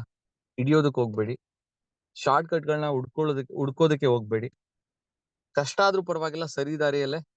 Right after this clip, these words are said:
ನಡೀರಿ ಅಂತ ಹೇಳ್ತಾ, ಇನ್ನೊಬ್ರಿಗೆ ರೋಲ್ ಮಾಡೆಲ್ ಆಗಿ ಸ್ನೇಹಿತರೆ. ನಾಳೆ ನಿಮ್ಮನ್ನ ನೋಡಿದ್ರೆ ನಾನು ಕೂಡ ಇವ್ರ ತರ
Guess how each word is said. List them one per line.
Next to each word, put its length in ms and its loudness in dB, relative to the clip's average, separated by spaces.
ನಡೀರಿ 480 -4
ಅಂತ 180 -6
ಹೇಳ್ತಾ, 380 0
ಇನ್ನೊಬ್ರಿಗೆ 500 4
ರೋಲ್ 220 -2
ಮಾಡೆಲ್ 260 -8
ಆಗಿ 160 -8
ಸ್ನೇಹಿತರೆ. 360 -10
ನಾಳೆ 340 4
ನಿಮ್ಮನ್ನ 380 4
ನೋಡಿದ್ರೆ 440 6
ನಾನು 460 6
ಕೂಡ 160 4
ಇವ್ರ 180 4
ತರ 180 0